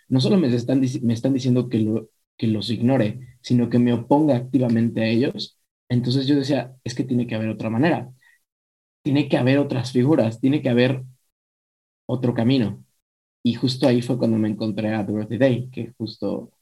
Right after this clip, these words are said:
fue sufragista, llegó a acabar hasta la cárcel por ser, por sufragista. Eh,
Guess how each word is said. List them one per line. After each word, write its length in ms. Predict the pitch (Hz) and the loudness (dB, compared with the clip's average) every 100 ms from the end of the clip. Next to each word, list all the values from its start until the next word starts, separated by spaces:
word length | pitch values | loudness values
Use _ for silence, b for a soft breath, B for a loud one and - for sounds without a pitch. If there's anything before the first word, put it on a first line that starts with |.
| _ _ _ - | _ _ _ -4
fue 120 | 120 | -2
sufragista, 680 | 117 110 113 127 123 110 104 | 0 0 0 0 -2 -4 -2
llegó 320 | 107 104 107 | -2 0 2
a 220 | 110 123 | 2 0
acabar 400 | - 117 107 110 | -2 -4 -2 -2
hasta 240 | 131 - 87 | -4 -6 -8
la 100 | 104 | -4
cárcel 340 | 131 131 - | -4 -4 -8
por 120 | - 110 | -10 -8
ser, 180 | 107 - - | -10 -10 -8
por 140 | 110 | -8
sufragista. 720 | 104 113 107 113 - 123 104 b b _ _ _ 113 | -8 -8 -6 -8 -6 -6 -6 b b _ _ _ -2
Eh, 440 | 110 110 - | 0 0 -2